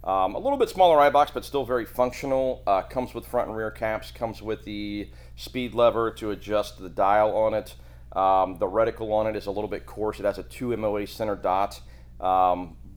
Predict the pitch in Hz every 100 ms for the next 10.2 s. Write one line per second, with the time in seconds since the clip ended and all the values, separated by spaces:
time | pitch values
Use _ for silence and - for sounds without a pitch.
0 | - 113 104 - - 98 92 104 98 -
1 | - - 104 - 120 110 113 113 98 -
2 | - 113 - 104 95 90 95 92 95 101
3 | 104 - - - - 104 92 107 107 104
4 | 104 104 104 98 101 104 101 98 95 101
5 | 92 104 104 101 101 101 90 104 104 98
6 | - 92 - 95 101 92 101 101 98 -
7 | 107 101 98 98 95 - 98 92 90 -
8 | - - - 95 98 95 92 87 - 101
9 | - 98 95 95 90 87 107 98 - 98
10 | 95